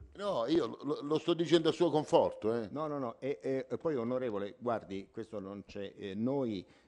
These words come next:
Speaker 2: eh, siamo assolutamente a disposizione, io parlo della Polizia di Stato, dall'ufficiale di collegamento a me, al servizio, alla Polizia Scientifica, a, eh, verificare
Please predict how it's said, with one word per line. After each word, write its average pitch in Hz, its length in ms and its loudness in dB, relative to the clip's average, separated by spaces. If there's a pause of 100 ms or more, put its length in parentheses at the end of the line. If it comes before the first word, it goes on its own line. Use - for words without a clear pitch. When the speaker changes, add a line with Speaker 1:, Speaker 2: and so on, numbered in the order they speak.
(140)
Speaker 2:
eh, 95 400 -4
siamo 104 720 -2
assolutamente 104 1080 -6
a 98 140 -12
disposizione, 92 540 -8
io 101 80 -4
parlo 95 240 -8
della 98 120 -8
Polizia 98 360 -10
di 87 80 -14
Stato, 107 260 -4
dall'ufficiale 98 460 -8
di 101 80 -8
collegamento 98 680 -8
a - 20 -12
me, 104 240 -8
al 90 140 -10
servizio, 95 480 -16
alla 85 80 -12
Polizia 92 360 -10
Scientifica, 98 800 -6
a, 123 220 -4 (460)
eh, 92 1120 -6 (640)
verificare 120 1200 0